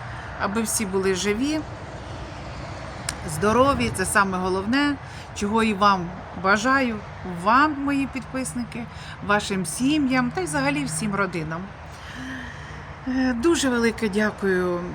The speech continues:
що на нас підписуються нові люди. Я вам безмежно вдячна, мені дуже приємно.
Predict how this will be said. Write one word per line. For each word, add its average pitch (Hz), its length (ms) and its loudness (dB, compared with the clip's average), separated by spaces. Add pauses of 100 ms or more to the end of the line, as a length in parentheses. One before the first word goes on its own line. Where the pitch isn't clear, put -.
(120)
що - 180 -2
на 226 80 2
нас 226 220 0
підписуються 185 800 -2
нові 190 400 0
люди. 269 500 0 (760)
Я 214 120 0
вам 226 200 0
безмежно 180 720 -2 (680)
вдячна, 202 640 0
мені 202 220 -2
дуже 190 320 -4
приємно. 226 720 -2